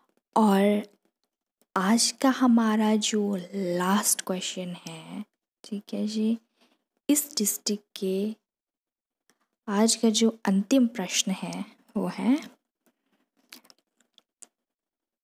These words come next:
क्वेश्चन नंबर ट्वेंटी है।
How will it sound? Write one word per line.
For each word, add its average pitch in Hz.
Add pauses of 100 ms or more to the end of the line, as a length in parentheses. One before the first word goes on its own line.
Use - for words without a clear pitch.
(720)
क्वेश्चन 220
नंबर 214 (460)
ट्वेंटी 202
है। 240